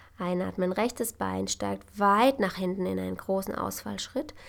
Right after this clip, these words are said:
rechtes Knie kommt tief und du führst die Arme nach oben, die Hände treffen sich wieder oben, ähm, im Kali Mudra und du kommst hier in eine schöne Rückbeuge im Ausfallschritt,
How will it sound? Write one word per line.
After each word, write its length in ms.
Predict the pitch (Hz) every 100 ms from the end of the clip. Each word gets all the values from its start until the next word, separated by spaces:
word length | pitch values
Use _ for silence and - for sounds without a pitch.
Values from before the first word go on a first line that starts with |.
| - -
rechtes 300 | 320 - 240
Knie 180 | - 202
kommt 320 | - 196 185
tief 400 | - 220 269 277
und 120 | 208
du 40 | 214
führst 400 | - 240 247 240
die 100 | -
Arme 380 | 196 208 220 185
nach 200 | 180 -
oben, 460 | 185 185 208 285 - - -
die 80 | 214
Hände 260 | 202 208 208
treffen 360 | - 214 226
sich 200 | 226 -
wieder 280 | 190 185 -
oben, 340 | 185 190 226 226 - - -
ähm, 320 | 185 175 170 170
im 140 | 175
Kali 320 | - 185 175
Mudra 420 | 175 180 180 -
und 80 | 196
du 60 | 202
kommst 240 | 190 -
hier 80 | 202
in 80 | 190
eine 160 | 175
schöne 400 | 175 - 214 208
Rückbeuge 480 | 190 180 180 175 175
im 200 | - 190
Ausfallschritt, 760 | 196 190 - 208 208 - 202